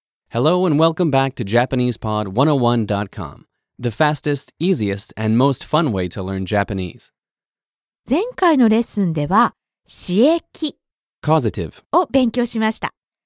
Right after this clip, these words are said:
Speaker 2: 今回も詞液を勉強します。
Speaker 1: In the previous lesson, you learned the usage of shieki, or the causative. In this lesson, you'll learn more about causative sentences.
Speaker 2: 例えば、笑わせる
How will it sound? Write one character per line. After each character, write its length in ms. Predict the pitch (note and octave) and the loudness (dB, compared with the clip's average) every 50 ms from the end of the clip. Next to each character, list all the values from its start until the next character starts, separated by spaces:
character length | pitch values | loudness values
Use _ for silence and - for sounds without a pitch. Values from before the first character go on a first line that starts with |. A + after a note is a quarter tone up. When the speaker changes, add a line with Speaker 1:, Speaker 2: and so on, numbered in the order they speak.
| _ _ - | _ _ -4
Speaker 2:
今 220 | - F#4+ A4 A#4 A#4 | 0 2 2 2 2
回 240 | - E4+ D#4+ D4 B3+ | 0 0 2 2 2
も 180 | C#4+ F4 G#4 - | 2 2 0 0
詞 260 | - - - - E3 | -4 -8 -4 0 0
液 260 | D#3+ F#3+ - - - D#4+ | 0 0 0 2 2 2
を 80 | D#4+ | 4
勉 200 | - D#4 D#4+ D4 | 4 2 0 0
強 160 | - D#4 D#4 | 2 0 0
し 120 | D4 - C4+ | 0 0 0
ま 200 | C4 C#4 C#4+ C#4+ | 0 0 0 0
す。 200 | - - - _ _ _ _ _ _ _ _ - | -4 -10 -20 _ _ _ _ _ _ _ _ -2
Speaker 1:
In 80 | C#3 | 0
the 80 | C3 C#3 | 0 2
previous 420 | - G3 G#3 G3+ G#3+ G3+ D#3+ - | 2 2 2 4 4 2 4 4
lesson, 320 | D#3 D3 C#3+ - D3+ D3 C3 | 2 2 2 2 4 4 6
you 140 | A#2+ A2+ A2 | 6 6 6
learned 320 | A2 A#2 A#2+ A#2+ A#2+ G#2+ | 4 4 4 4 2 2
the 80 | G2 G#2 | 0 0
usage 500 | G2 G#2 A#2 B2 - - A2+ G2 F#2 E2+ | 0 2 0 0 0 0 -2 -2 -2 -2
of 280 | G2 G2 F#2+ F2+ - - _ | 0 0 -2 -2 -4 -8 _
shieki, 640 | - - - - A#2 B2 B2+ B2+ - - G2 - _ _ _ _ _ _ - | -10 -8 -4 0 2 2 2 2 -2 -6 -14 -14 _ _ _ _ _ _ -4
or 260 | G2+ G#2 G#2 G2+ G2 | 0 2 2 2 2
the 100 | F#2 G2 | 0 -2
causative. 600 | - - D3+ D#3 D3 A2 G2 F2 E2 - - - _ _ _ _ _ _ _ _ _ - | -2 0 0 0 0 0 -2 -8 -10 -12 -16 -20 _ _ _ _ _ _ _ _ _ 0
In 120 | A#2+ C3+ | 4 4
this 160 | E3 F3+ - | 4 4 2
lesson, 340 | F3+ E3+ E3+ E3 - E3 D#3 | 0 0 0 0 0 2 2
you'll 160 | C3+ A#2+ A2+ | 4 4 4
learn 240 | G#2+ A2 A2 A2 A2 | 4 4 4 4 4
more 240 | A2 A2+ B2 B2 A#2+ | 4 4 4 4 2
about 320 | A#2 F#2+ G2 F#2 E2+ - | 2 2 0 0 -2 -4
causative 460 | - - G#2+ G#2 G#2 G2 G2+ G2 F2 - | -4 -2 0 0 0 0 -4 -6 -6 -6
sentences. 580 | - F2 - - - - - - - - - _ _ _ _ _ - | -8 -10 -10 -10 -14 -16 -16 -18 -18 -20 -20 _ _ _ _ _ -6
Speaker 2:
例 300 | - C4+ - - G4+ G4+ | -4 -2 2 2 4 4
え 40 | F4 | 4
ば、 240 | - A#3+ A#3 - - _ _ _ _ _ _ _ | 2 2 0 0 -2 _ _ _ _ _ _ _
笑 500 | - C#3 C#3 C#3+ D3 E3 F#3+ B3+ C#4+ D#4 | -6 -2 0 0 2 2 4 4 6 6
わ 220 | D#4+ E4 E4 D#4+ - | 6 6 4 2 0
せ 340 | - - E4 D#4+ D#4 D#4 D4 | -2 0 0 2 4 4 4
る 240 | E4+ D#4 - _ | 4 2 2 _